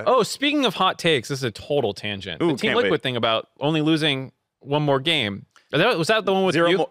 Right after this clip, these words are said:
Speaker 3: zero more. Now, Jat, Jat says sixteen and two.
Speaker 2: Yeah, but
Speaker 3: He's
Speaker 2: was that
Speaker 3: done.
Speaker 2: with you on that podcast?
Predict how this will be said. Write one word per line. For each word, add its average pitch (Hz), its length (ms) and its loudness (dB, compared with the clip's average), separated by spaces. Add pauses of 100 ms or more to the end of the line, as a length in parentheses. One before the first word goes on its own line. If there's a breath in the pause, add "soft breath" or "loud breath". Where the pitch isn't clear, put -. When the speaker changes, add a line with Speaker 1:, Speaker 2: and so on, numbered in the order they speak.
Speaker 3:
zero 165 220 0
more. 120 240 2
Now, 131 180 0
Jat, 135 260 0
Jat 139 240 -2
says 156 140 -2
sixteen 170 260 -6
and 160 80 -4
two. 175 280 0
Speaker 2:
Yeah, 143 180 0
but 143 140 2
Speaker 3:
He's 143 80 2
Speaker 2:
was 151 100 2
that 180 80 2
Speaker 3:
done. 165 80 0
Speaker 2:
with 156 160 0
you 139 100 2
on 135 120 2
that 113 160 -2
podcast? 143 600 -2